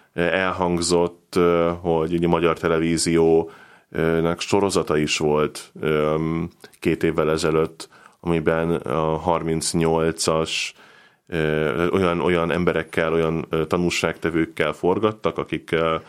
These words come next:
ö, harmincnyolcban is, ö, részt vettek, és emlékeik vannak az ottani eseményekről, és hát ugye el-, nagy szeretettel várták a mostani kongresszust, ö, is. Úgyhogy, ö, úgyhogy igen, vannak, vannak olyanok,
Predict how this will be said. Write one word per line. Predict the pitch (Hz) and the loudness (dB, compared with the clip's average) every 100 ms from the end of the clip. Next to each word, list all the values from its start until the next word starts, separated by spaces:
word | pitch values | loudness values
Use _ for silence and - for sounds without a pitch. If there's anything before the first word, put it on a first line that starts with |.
| - - - - | -20 -20 -20 -6
ö, | 82 | -4
harmincnyolcban | 80 87 87 82 82 85 82 80 82 80 78 - | 0 0 0 -2 -2 -2 0 -2 0 0 -2 -2
is, | 85 101 - - | -2 0 -2 -4
ö, | - 87 | -2 0
részt | 90 87 87 - | 2 0 0 -2
vettek, | 90 - 87 | -4 -4 -6
és | 69 - | -6 -4
emlékeik | 82 92 98 92 95 - - - - | 0 0 2 -2 -4 -8 -20 -20 -12
vannak | - 90 90 92 | -2 0 2 0
az | 90 | 0
ottani | 90 87 90 87 | 0 0 0 0
eseményekről, | 87 - 87 87 90 90 - 95 95 101 101 - - | 0 0 0 2 2 0 0 0 2 0 -4 -16 -12
és | - 87 - | -2 -2 0
hát | 87 | 0
ugye | 90 85 | 2 2
el-, | 73 - | -2 -4
nagy | 82 73 71 | -2 0 0
szeretettel | - 78 76 80 - 78 | 0 -2 -2 -4 -2 0
várták | 80 73 76 - 78 - | 0 -2 -4 -4 -4 -2
a | 80 78 78 - - - | 0 2 0 -4 -18 -6
mostani | 80 82 - 82 82 80 - | -2 -2 -2 -2 0 -2 -2
kongresszust, | 82 82 80 80 - 95 82 92 - | -2 0 0 -2 -2 0 -2 -2 -2
ö, | 85 80 80 | 0 2 0
is. | 82 73 - - - - - | 0 -2 -4 -6 -12 -18 -4
Úgyhogy, | 87 82 - 85 82 87 | -2 -2 -2 0 0 2
ö, | 85 85 | 2 2
úgyhogy | - 90 98 | 0 0 2
igen, | 101 82 73 | 0 0 -2
vannak, | 82 90 80 78 - | 0 0 0 -2 -2
vannak | 87 82 78 | -2 -2 -2
olyanok, | 82 82 104 120 | 0 0 0 -4